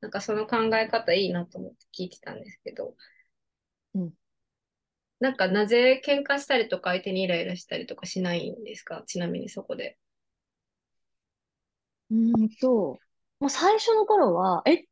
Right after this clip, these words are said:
Speaker 2: て思う。やっぱりその、片付けって <laughs> 結構タイミングとかあると思ってて、人によって。
Speaker 1: うん。
Speaker 2: あの、あとは、こうじゃなきゃダメっていうこだわりとかもやっぱあると思うんですよね、それぞれ。
Speaker 1: 今さらっと言いましたけど、タイミング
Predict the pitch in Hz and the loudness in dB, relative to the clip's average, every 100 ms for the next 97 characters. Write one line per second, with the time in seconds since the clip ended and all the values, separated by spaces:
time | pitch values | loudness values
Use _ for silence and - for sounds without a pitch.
0 | _ - - _ _ _ - 214 - 220 | _ -2 -2 _ _ _ -2 -2 0 0
1 | - 320 220 214 180 165 160 - - 277 | 2 4 4 4 -2 -2 -4 -6 -6 2
2 | 381 440 427 453 415 _ - 226 320 196 | 2 2 2 2 2 _ 0 6 6 4
3 | - - - - 523 554 - 254 - 285 | 0 -6 -6 0 4 4 6 6 6 6
4 | 311 330 330 339 320 180 170 160 156 151 | 6 6 6 6 6 4 4 2 -2 -2
5 | - 156 - 175 202 196 - - 180 - | -2 -2 4 6 6 6 2 2 2 2
6 | _ _ - - 330 294 _ _ 226 214 | _ _ -20 -20 -20 -20 _ _ 4 4
7 | 185 175 165 160 160 160 - - - 254 | 4 2 -2 -6 -6 -6 -6 -6 -2 2
8 | 180 - - - 349 208 185 185 143 165 | 4 4 2 4 6 8 6 4 4 6
9 | 226 233 _ _ _ 175 156 151 208 214 | 4 4 _ _ _ 2 2 2 4 4
10 | 226 220 208 151 165 165 - 185 160 143 | 4 4 2 0 0 0 2 0 0 -4
11 | 147 - 160 - 170 - 156 156 - - | -8 -12 -16 -10 -10 -8 -8 -8 -10 -14
12 | _ _ _ _ _ _ _ 214 233 233 | _ _ _ _ _ _ _ 0 2 4
13 | 247 262 220 208 220 208 185 185 185 247 | 2 4 2 2 2 0 2 0 2 2
14 | 247 254 254 254 254 247 | 4 6 6 6 6 4